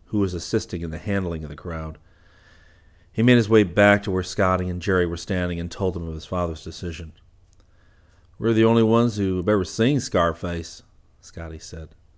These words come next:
"We better help in the search." Rick nodded. "And you'd better get those bumps fixed up, Jerry," he advised. "And miss out on a story like this?" Jerry exclaimed. "Not in your life. I'm sticking with you guys."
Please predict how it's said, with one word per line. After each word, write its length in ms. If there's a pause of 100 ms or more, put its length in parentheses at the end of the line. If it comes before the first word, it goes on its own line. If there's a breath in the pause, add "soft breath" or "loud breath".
(480 soft breath)
"We 80
better 220
help 260
in 80
the 80
search." 500 (1200)
Rick 220
nodded. 340 (960 soft breath)
"And 120
you'd 120
better 140
get 220
those 200
bumps 360
fixed 280
up, 140
Jerry," 420 (220)
he 160
advised. 560 (1040)
"And 180
miss 220
out 140
on 100
a 80
story 340
like 280
this?" 420 (400)
Jerry 240
exclaimed. 500 (220)
"Not 220
in 100
your 160
life. 400 (100)
I'm 180
sticking 420
with 120
you 140
guys." 520